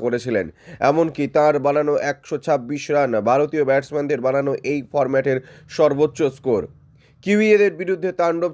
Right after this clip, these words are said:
চালানোর পর ওয়েস্ট ইন্ডিজ সফরে পাড়ি দিয়েছিল টিম ইন্ডিয়া। এই সময় দলের হয়ে পাঁচ ম্যাচে তিন, সাত, ছয়, সাতাত্তর, নয় রান বানান। এমনকি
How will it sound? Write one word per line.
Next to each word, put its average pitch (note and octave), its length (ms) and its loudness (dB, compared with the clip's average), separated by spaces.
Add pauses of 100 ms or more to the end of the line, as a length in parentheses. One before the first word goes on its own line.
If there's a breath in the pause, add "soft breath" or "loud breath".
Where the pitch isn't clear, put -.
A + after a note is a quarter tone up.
চালানোর D#3+ 440 0
পর E3 160 4
ওয়েস্ট C#3+ 300 0 (100)
ইন্ডিজ D#3+ 240 -4 (220)
সফরে D3 380 0 (300 soft breath)
পাড়ি D3 280 4
দিয়েছিল D#3 280 -4 (120)
টিম C3+ 140 -2 (200)
ইন্ডিয়া। A#2+ 260 0 (320)
এই C#3 140 2
সময় D3+ 300 2
দলের C#3+ 300 2
হয়ে C#3 180 2 (300 loud breath)
পাঁচ D#3 300 4
ম্যাচে D3+ 300 -2 (160)
তিন, E3 220 -2 (240)
সাত, D3+ 260 4 (200)
ছয়, D3 340 2 (120)
সাতাত্তর, D3+ 560 -6 (180)
নয় C#3+ 200 0 (220)
রান C#3 160 2 (100)
বানান। G#2 240 0 (200)
এমনকি F3+ 380 -4